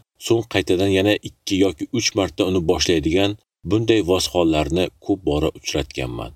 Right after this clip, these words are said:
Bu juda bema'nilik va ishtirok etayotganlarga yomon ta'sir qiladi. Yana boshqa qoida, haddan tashqari obrazli ifodalardan saqlaning. Birodarlarim, sizga bu xunuk iboralar umuman kerak bo'lmaydi. Ularni qo'ying,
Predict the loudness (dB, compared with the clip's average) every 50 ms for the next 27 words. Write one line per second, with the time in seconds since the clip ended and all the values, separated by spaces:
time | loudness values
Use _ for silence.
0 | _ _ _ _ _ -2 0 0 2 2 2 2 2 2 2 2 0 0 2 2
1 | 0 0 0 0 0 -2 -4 -4 -2 -2 0 0 -2 -4 _ _ -6 -6 -2 0
2 | -2 -2 -2 -4 -6 -2 0 0 0 0 -2 -2 0 0 2 0 0 0 0 0
3 | 0 0 0 0 2 2 0 -2 -2 -4 -4 -4 -4 -6 -8 -10 -8 -8 -8 -8
4 | -10 -12 -18 -20 _ _ _ _ _ _ 0 2 2 2 2 2 2 2 2 2
5 | 0 -2 0 0 2 2 2 0 -2 -4 -6 -10 _ _ -6 -4 -4 -2 0 0
6 | 0 0 0 0 0 0 0 0 0 0 -2 -2 -6 -10 _ _ _ -2 0 0
7 | 2 2 2 2 2 2 0 -2 0 0 -2 -2 0 2 2 2 2 2 2 2
8 | 0 0 -2 -2 -2 -4 -4 -6 -6 -6 -6 -6 -4 -6 -8 -12 -16 _ _ _
9 | _ _ -4 -2 0 2 2 2 2 2 2 2 2 0 0 -2 -4 -8 _ _
10 | _ _ -8 -4 -4 -2 0 2 0 2 2 0 0 0 -2 -4 -4 -2 -2 -2
11 | -2 -2 -2 0 2 0 2 2 2 2 0 0 -2 -6 -6 -2 -2 0 0 0
12 | -2 -2 -4 -2 -2 0 0 0 -2 -2 -2 -2 -2 -2 -4 -6 -8 -10 -14 -16
13 | -18 _ _ _ _ _ _ -4 -2 0 0 0 0 -2 -4 -4 -2 -2 -2 0
14 | -2 -2